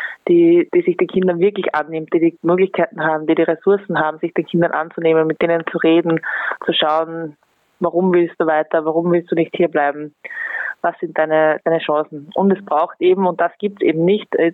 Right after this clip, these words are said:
die Obsorge. Es braucht ein, eine Person oder eine Stelle, die die Verantwortung für diese Kinder hat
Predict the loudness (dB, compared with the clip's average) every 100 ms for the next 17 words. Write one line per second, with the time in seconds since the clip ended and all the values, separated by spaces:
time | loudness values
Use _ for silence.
0 | -2 -2 -2 -4 -2 0 -2 -4 -4 -6
1 | -2 -4 -4 -4 -2 -2 -4 -2 2 2
2 | 2 0 0 -2 -4 -2 0 2 0 0
3 | 4 6 6 4 2 -4 -20 -4 -2 0
4 | -2 -2 -4 -2 -4 -2 0 0 0 2
5 | 2 4 0